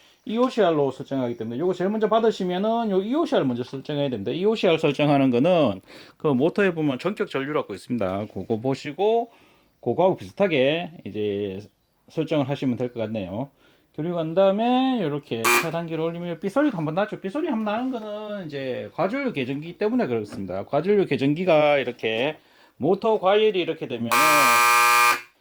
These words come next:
이렇게 소리가 나게 되면서 이제 모터가 작동을 안 하고 이제 안전장치가 작동했는 걸 알 수가 있는 겁니다.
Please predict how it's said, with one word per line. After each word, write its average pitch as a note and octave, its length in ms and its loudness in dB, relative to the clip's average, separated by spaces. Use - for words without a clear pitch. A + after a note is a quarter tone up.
이렇게 C#3 200 -6
소리가 G#3 260 0
나게 B2+ 240 -2
되면서 C3+ 540 -6
이제 C3 100 -10
모터가 C#3+ 800 -4
작동을 D3 420 -8
안 C3 120 -4
하고 D3 220 -4
이제 G#2 140 -8
안전장치가 C3+ 500 -2
작동했는 B2+ 420 0
걸 G2+ 200 -4
알 A#2 140 -4
수가 - 180 -12
있는 F2+ 160 -14
겁니다. A2 440 -8